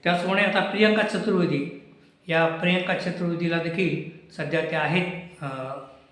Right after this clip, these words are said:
राज्यसभेत ते काम करतात. त्या प्रियंका च-,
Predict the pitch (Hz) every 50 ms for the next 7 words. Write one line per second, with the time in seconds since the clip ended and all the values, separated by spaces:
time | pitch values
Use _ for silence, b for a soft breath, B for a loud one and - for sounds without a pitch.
0 | _ _ - - 151 147 151 151 147 - - 139 143 147 143 147 - - - -
1 | 131 143 143 151 190 196 190 175 175 143 - 135 - - - B B B B B
2 | B - 160 147 147 147 - - 156 151 151 151 - 160 151 - - -